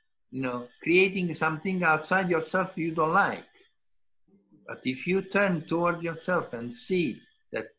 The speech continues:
pain and suffering is within you,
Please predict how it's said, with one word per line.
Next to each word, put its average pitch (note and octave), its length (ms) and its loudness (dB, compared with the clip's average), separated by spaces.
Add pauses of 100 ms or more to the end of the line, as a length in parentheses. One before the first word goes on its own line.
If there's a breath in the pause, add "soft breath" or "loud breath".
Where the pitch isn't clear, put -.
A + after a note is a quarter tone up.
(600)
pain C#3 440 2
and G2 180 -10
suffering G#2 560 -2
is G#2+ 160 -10
within D3 440 -2
you, C3 200 -4